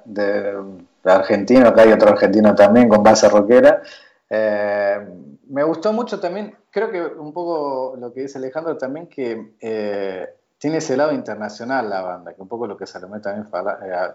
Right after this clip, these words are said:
a-, falaba, <laughs> hablaba. Eh, sí, se me van, a ver si me... Eh,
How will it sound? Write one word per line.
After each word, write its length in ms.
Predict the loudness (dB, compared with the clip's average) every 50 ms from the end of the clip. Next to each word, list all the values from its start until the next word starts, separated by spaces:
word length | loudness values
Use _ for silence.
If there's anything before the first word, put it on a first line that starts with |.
| _ _
a-, 80 | -20 -16
falaba, 500 | -8 -6 -6 -4 -2 -2 -4 -4 -6 -8 -12 -14 -16 -18 _
<laughs> 260 | -20 -20 -20 _ _
hablaba. 560 | -6 -6 -4 -4 -2 -4 -4 -4 -6 -8 -12 _ _ -20 _ _ _ _ _ _
Eh, 320 | -12 -10 -8 -8 -8 -8 -10 -10
sí, 180 | -10 -10 -10
se 120 | -10 -12 -12
me 120 | -10 -8
van, 160 | -6 -6 -6
a 100 | -6 -8
ver 100 | -10 -12
si 80 | -14 -18
me... 80 | -20 -20 _ _ _ _ _ _ _ _ _ -12 -6
Eh, 800 | -2 0 0 2 0 0 0 -2 -2 -2 -4 -6 -6 -8 -10 -14